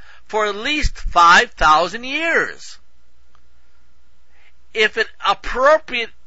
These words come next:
mourning period is one year, as somebody might say it would be, if an appropriate mourning period is one year, then it is going to take us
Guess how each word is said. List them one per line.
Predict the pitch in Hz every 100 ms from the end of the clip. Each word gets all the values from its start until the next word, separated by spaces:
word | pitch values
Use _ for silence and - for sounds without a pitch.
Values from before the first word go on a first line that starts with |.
| 190
mourning | 160 196 247 262 220 165
period | - 185 175 175
is | 165 160
one | 143 185 170
year, | 147 190 311 320 170 123 143
as | 147 143
somebody | - 196 175 151 139
might | 135 127 -
say | - 147 131
it | 123
would | 127 110
be, | 95 156 - - - - - - - -
if | 190 180
an |
appropriate | 180 - - 254 277 226 196 165
mourning | 170 233 240 202
period | 175 - - 190 151
is | 170 147
one | 151 170 214 202 185 - - -
year, | 135 139 220 311 269 156 123 147 196 - - - - - - - - - - - - - - - - - - 139 120
then | 208 233 220
it | 214
is | 285 311
going | 185 208 196
to | 190
take | - - 175 -
us | - 254 220 160 185 -